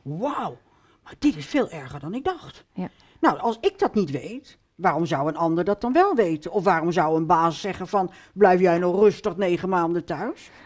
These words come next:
Speaker 2: Nou, omdat ik met mijn ademhalingstraining, eh, probeer om die aanstand uit te krijgen, bereid ik de gesprek ook heel vaak voor wat mensen met hun,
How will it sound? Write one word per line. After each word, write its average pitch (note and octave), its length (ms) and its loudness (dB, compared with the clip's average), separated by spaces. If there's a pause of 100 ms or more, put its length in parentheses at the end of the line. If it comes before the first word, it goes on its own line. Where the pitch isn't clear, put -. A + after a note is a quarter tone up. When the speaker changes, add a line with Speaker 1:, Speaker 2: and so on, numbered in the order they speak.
Speaker 2:
Nou, G3 220 0
omdat C4+ 280 6
ik C4 120 0
met B3+ 200 6
mijn A3 260 2
ademhalingstraining, F#3+ 1160 2 (180)
eh, F3 220 -6 (100)
probeer F3+ 500 -2
om F3+ 180 -2
die D#3+ 200 -6
aanstand A3+ 680 2
uit B3+ 280 -2
te G3 80 -8
krijgen, D#3+ 600 -6 (360)
bereid A#3 460 0
ik A3 160 -4
de F3+ 160 -6
gesprek - 480 -6
ook F3 160 -6
heel B3+ 200 0
vaak E3 280 -6
voor G#3 360 -4
wat G#3 160 -4
mensen F#3+ 300 -4
met F3+ 220 -4
hun, E3+ 280 -2